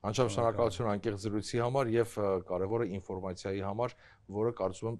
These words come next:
Speaker 1: շատ շատերին ուղղություն տվեց ճիշտ քայլերով ավելի կայունանալու։ Եվ իրենք, և իրենց ընտանիքները, և նաև կայունացնելով մեր հայրենիքը։
Speaker 2: Շնորհակալ եմ հյուրընկալելու համար ինձ։
Speaker 1: Շնորհակալություն։ Ը, արտակարգ և լիազոր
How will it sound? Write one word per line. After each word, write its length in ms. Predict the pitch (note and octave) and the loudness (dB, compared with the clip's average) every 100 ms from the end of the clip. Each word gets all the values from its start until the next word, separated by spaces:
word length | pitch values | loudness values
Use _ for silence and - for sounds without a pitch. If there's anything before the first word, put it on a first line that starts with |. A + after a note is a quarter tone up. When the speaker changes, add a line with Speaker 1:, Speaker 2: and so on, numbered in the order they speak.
| - | -6
Speaker 1:
շատ 360 | - A#2+ - | -2 -2 -2
շատերին 520 | - G2+ G2 G2+ G2+ F#2 | -2 -2 0 -2 -2 -2
ուղղություն 340 | F#2+ - A#2+ | -4 -4 -8
տվեց 320 | G#2 F#2+ G#2+ - _ | -4 -2 -4 -6 _
ճիշտ 320 | - A2 - | -2 -2 -2
քայլերով 520 | - G#2 F#2 F2+ G#2 F2+ | 0 0 2 0 0 0
ավելի 280 | E2 F2+ F2+ | 0 -4 -2
կայունանալու։ 720 | D#2+ E2 E2 D#2 D2 C#2 - _ | 0 0 0 -4 -6 -10 -18 _
Եվ 260 | - F#2+ F#2 | -6 -4 0
իրենք, 320 | G#2 C#3 E3 | 2 2 2
և 160 | G#2 F#2+ | 2 2
իրենց 220 | F#2+ F#2 | 0 -2
ընտանիքները, 640 | F#2 G2 G2 F#2+ C#3 C#3 | -4 -2 -2 -2 -2 0
և 180 | G#2+ G#2 | 2 0
նաև 380 | G2 F#2 G2+ - | -2 -6 -8 -14
կայունացնելով 680 | - F#2 F2+ F2 - F#2+ G2 | -8 -4 -2 -4 -4 -8 -6
մեր 180 | F2 D#2 | -4 -4
հայրենիքը։ 500 | D#2 C#2+ - - - _ _ - | -4 -6 -12 -20 -20 _ _ -18
Speaker 2:
Շնորհակալ 580 | - A#2+ B2 A#2 C3 B2 | -4 2 4 6 4 4
եմ 100 | A2+ | 0
հյուրընկալելու 720 | A#2+ A2+ A2+ C3+ A#2+ G#2 G2+ | 0 0 2 6 6 2 -4
համար 280 | F#2+ F#2+ | -8 -14
ինձ։ 260 | F2 - - | -18 -20 -20
Speaker 1:
Շնորհակալություն։ 640 | - C3 B2+ B2+ B2 A2 F2 C#2+ - | 0 6 8 8 8 6 0 -2 -2
Ը, 140 | F#2+ F#2+ F2 - - | 4 4 4 -2 4
արտակարգ 640 | A#2 C3+ C#3+ C#3 E3+ D3+ D3 | 6 8 6 6 4 4 4
և 180 | C3+ | 4
լիազոր 680 | A#2+ B2 C3 B2+ A2 B2+ G#2+ | 4 4 8 8 8 4 4